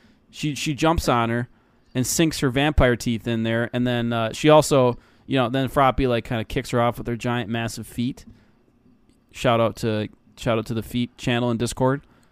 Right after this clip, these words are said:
And, um, dude, she kicks her off. So then Shinobu, she comes back. She got, she gives her the old, she gives her the old, "Right there, Fred." The old vampire punch. Right in the chin.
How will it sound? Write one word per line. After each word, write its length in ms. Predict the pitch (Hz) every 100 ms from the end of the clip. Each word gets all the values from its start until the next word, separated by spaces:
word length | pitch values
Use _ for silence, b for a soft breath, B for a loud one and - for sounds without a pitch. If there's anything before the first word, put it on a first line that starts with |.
| _ -
And, 300 | 135 135 135
um, 540 | 127 120 110 104 - - - - -
dude, 280 | 160 135 98 _ - -
she 160 | -
kicks 240 | 123 165 -
her 100 | 127
off. 200 | 127 -
So 80 | 170
then 120 | 170
Shinobu, 500 | - 180 180 170 160
she 180 | - 180
comes 240 | 196 175
back. 420 | - 165 160 - - _ _ _ _ _
She 200 | - 175
got, 200 | 175 175
she 120 | -
gives 180 | 170 160
her 100 | 180
the 140 | 170 180
old, 280 | 180 165 b b
she 140 | -
gives 180 | 190 202
her 60 | 190
the 140 | 185 190
old, 160 | 180
"Right 200 | 202 214
there, 160 | 233 240
Fred." 340 | - 139 95 - _ _ -
The 100 | 190
old 160 | 185
vampire 460 | 180 208 196 202 202
punch. 520 | - 226 220 - - _ _ _ _ _ _ _ _ -
Right 180 | 175 190
in 60 | 190
the 60 |
chin. 400 | - 226 180 85